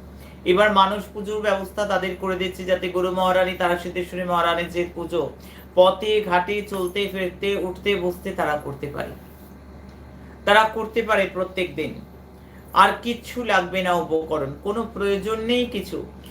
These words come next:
কারণ জয় তোমার উপময় সম্প্রদায় অর্থ নয়, পরমার্থে বিশ্বাস করে।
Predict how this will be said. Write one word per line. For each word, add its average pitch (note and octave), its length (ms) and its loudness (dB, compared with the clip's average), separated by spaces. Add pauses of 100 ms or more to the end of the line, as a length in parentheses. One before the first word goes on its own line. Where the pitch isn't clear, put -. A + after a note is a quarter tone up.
(180)
কারণ F#3+ 300 4
জয় F#3 340 2
তোমার A3+ 300 -6
উপময় A3+ 380 -6
সম্প্রদায় F#3 760 0 (1080)
অর্থ G3+ 360 4
নয়, A3+ 380 0 (880)
পরমার্থে A3 640 6
বিশ্বাস G3 500 -4
করে। - 280 -2